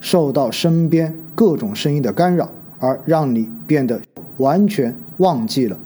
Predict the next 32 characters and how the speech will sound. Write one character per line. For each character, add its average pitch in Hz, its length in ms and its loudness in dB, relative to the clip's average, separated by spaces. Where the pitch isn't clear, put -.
风 165 260 2
险 120 160 -2
的 95 80 -4
存 98 180 -6
在。 110 200 -4
大 147 160 2
家 147 240 0
最 156 180 4
后 135 220 0
一 143 120 0
定 143 200 2
记 123 180 2
得， 107 140 -4
带 165 160 4
有 123 160 0
封 202 320 2
闭 170 220 2
期 156 280 0
的 139 140 -2
这 - 120 0
样 165 220 2
子 - 160 -6
的 95 100 -4
基 143 200 -2
金 156 180 2
产 135 240 -2
品， 226 160 -6
在 156 160 2
没 143 340 2
有 160 200 0
到 147 320 2
达 120 300 -2